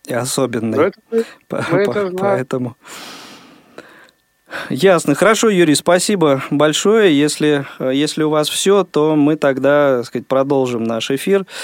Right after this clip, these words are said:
Speaker 1: Спасибо большое за звонок,
Speaker 2: Да.
Speaker 1: очень приятно было, э, услышать. Если какие-то вопросы есть по поводу приложения, пишите разработчику. Там в этом приложении, в настройках, есть,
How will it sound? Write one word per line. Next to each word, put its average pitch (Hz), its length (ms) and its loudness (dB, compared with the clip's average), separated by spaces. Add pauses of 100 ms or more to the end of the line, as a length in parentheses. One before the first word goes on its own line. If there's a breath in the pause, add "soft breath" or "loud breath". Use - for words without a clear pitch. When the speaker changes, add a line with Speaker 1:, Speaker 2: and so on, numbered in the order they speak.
Speaker 1:
Спасибо 156 440 -2
большое 143 340 0
за 139 140 0
звонок, 156 420 2
Speaker 2:
Да. 151 60 2
Speaker 1:
очень 147 240 -2
приятно 147 420 0
было, 131 300 -2 (580 loud breath)
э, 123 280 -2
услышать. 175 400 0
Если 165 420 2
какие-то 170 420 0
вопросы 170 540 2
есть 156 480 -2
по 151 220 0
поводу 151 360 0
приложения, 151 840 0 (400 loud breath)
пишите 160 480 0
разработчику. 156 760 2
Там 151 300 2
в 147 80 0
этом 151 240 2
приложении, 147 580 0
в 131 140 -2
настройках, 139 760 -2 (380 loud breath)
есть, 143 560 -2